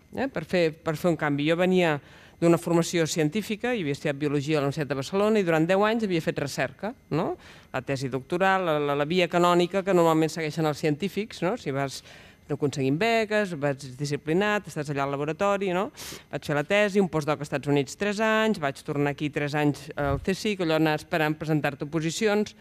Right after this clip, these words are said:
i en aquell moment, jo vaig trigar més que el Jou, que ho va veure clar i no es va dedicar a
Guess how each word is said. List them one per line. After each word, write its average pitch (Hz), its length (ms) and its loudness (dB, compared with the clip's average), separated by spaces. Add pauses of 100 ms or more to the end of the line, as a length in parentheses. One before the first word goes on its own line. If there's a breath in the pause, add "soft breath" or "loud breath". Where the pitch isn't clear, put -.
(580 loud breath)
i 220 160 4 (1040 loud breath)
en 220 60 4
aquell 254 200 2
moment, 254 600 4
jo 175 160 0
vaig 190 120 2
trigar 208 200 2
més 190 120 0
que 202 80 -2
el 180 80 0
Jou, 196 140 2
que 185 60 -2
ho 180 80 4
va 165 100 4
veure 165 180 0
clar 190 140 2
i 165 60 6
no 156 80 4
es 143 80 -4
va 160 100 2
dedicar 156 320 -2
a 147 100 -2